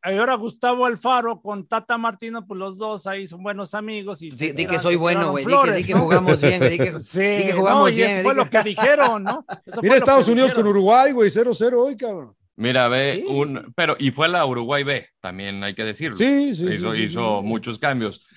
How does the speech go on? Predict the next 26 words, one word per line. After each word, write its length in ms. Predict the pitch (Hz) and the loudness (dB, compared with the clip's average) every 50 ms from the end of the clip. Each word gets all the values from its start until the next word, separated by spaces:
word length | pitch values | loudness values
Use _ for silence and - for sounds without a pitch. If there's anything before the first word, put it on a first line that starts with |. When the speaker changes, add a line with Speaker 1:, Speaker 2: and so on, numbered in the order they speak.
| - - | -12 -6
Speaker 4:
Hay 160 | - 120 143 | -4 -2 -2
una 380 | 175 190 180 165 151 143 127 - | 0 0 0 0 0 0 0 -2
publicación 560 | 135 131 123 120 117 131 123 110 143 151 143 | -2 -4 -2 -2 -2 -2 -2 -2 -4 -6 -6
que 80 | 151 - | -8 -8
puso 200 | 147 143 - 156 | -8 -8 -6 -6
el 80 | 135 | -4
diario 300 | 123 135 139 139 139 131 | -4 -4 -2 -2 -2 -2
de, 400 | 120 110 104 104 98 98 95 92 - | -2 -4 -4 -6 -10 -14 -20 -20 -12
Diario 300 | 104 107 123 131 131 123 | -8 -4 -2 0 0 2
as 180 | 123 127 117 107 | 2 0 0 -2
México 600 | 120 123 127 120 131 127 104 95 131 156 208 - _ _ _ _ _ - | -4 -4 -4 -4 -6 -10 -8 -6 -6 -6 -6 -8 _ _ _ _ _ -6
con 400 | 113 117 117 117 113 78 107 - | -2 -2 -2 -2 -4 -6 -6 -6
Tomás 380 | - 147 160 180 180 - - - - | -4 -2 0 0 -2 -2 -4 -12 -8
Moscherniuk, 1000 | 120 123 143 180 202 - - 175 156 131 120 120 117 113 107 101 - - - _ _ _ _ _ _ _ _ _ | -6 -2 -2 -2 -2 -2 -2 -4 -4 -4 -4 -4 -4 -4 -4 -4 -8 -14 -20 _ _ _ _ _ _ _ _ _
que 300 | - 113 113 113 113 110 - | -4 0 0 2 0 0 0
trabaja 320 | 117 123 139 135 143 147 | -2 -2 -2 0 0 0
para 140 | 143 139 139 | 0 0 2
uno 120 | 151 160 160 | 2 2 0
de 60 | 156 | 0
los 180 | 139 117 113 | 0 -2 -2
diarios 340 | 110 131 143 147 151 151 139 123 | -2 -2 0 0 0 -2 -4 -4
de 120 | 127 123 | -4 -4
mayor 320 | 117 120 120 123 135 139 | -4 -4 -4 -4 -4 -4
tradición 540 | 139 - 143 123 110 104 - - 131 131 143 | -6 -6 -6 -6 -8 -10 -10 -6 -6 -4 -4
en 120 | 143 131 - | -4 -4 -4
Polonia, 560 | - 120 120 127 135 139 143 151 175 202 | -2 -2 -2 -2 -2 -2 -2 -2 -4 -4